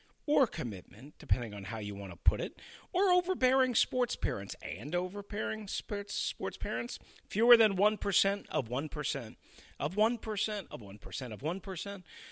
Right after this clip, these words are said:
I added a couple of one percents in there. If people will ever play professional football, but instead of entering the N F L, they joined another league. That's right. It's the League of Football Watchers. This football season will be different,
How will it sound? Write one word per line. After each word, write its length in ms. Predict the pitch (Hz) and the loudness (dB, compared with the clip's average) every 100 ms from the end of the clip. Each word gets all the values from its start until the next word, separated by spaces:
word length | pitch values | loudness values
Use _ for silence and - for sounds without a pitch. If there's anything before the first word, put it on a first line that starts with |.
| - - - | -20 -14 -10
I 80 | |
added 260 | 90 104 98 | -6 -6 -8
a 60 | 101 | -6
couple 300 | 117 107 104 | -6 -6 -6
of 60 | |
one 160 | 110 113 | -6 2
percents 500 | - 104 123 113 - | 2 2 -2 -4 -6
in 80 | 101 | -6
there. 140 | 107 | -2
If 100 | - | 6
people 300 | 190 175 180 | 6 6 0
will 200 | 160 151 - | 2 0 0
ever 360 | 190 196 214 214 | 2 4 2 0
play 260 | - 180 | 0 0
professional 600 | 170 151 143 147 - 139 | 0 -2 2 2 2 -2
football, 400 | 117 139 - 95 | -4 -6 -4 -4
but 160 | 90 117 | -2 -2
instead 340 | 117 - - | -2 -2 -2
of 100 | 220 | 0
entering 360 | 220 220 202 185 | 0 0 0 0
the 160 | 170 147 | -2 0
N 100 | 160 | -2
F 180 | 151 | 0
L, 220 | 160 160 190 - - - - - | 0 0 -2 -12 -20 -20 -20 -2
they 300 | 107 139 160 | 4 4 2
joined 540 | 135 120 117 123 131 - | -2 -2 -2 -4 -6 -8
another 460 | 107 95 90 92 90 - | -10 -8 -10 -10 -12 -12
league. 300 | 76 - - - - - | -12 -12 -16 -20 -16 -8
That's 140 | - | 2
right. 180 | 185 208 - | 4 4 -2
It's 220 | - 151 - | -6 -2 0
the 120 | 160 | 0
League 280 | 160 247 233 | 0 0 0
of 100 | 208 | 2
Football 400 | 277 - 262 233 | 2 6 6 6
Watchers. 520 | 220 220 - 170 135 | 4 2 2 0 0
This 160 | 170 | 2
football 380 | - 220 - 185 | 2 0 2 2
season 340 | - 180 170 190 | 2 0 -2 0
will 100 | 185 | 0
be 80 | |
different, 380 | 175 185 190 175 | 0 0 -2 -6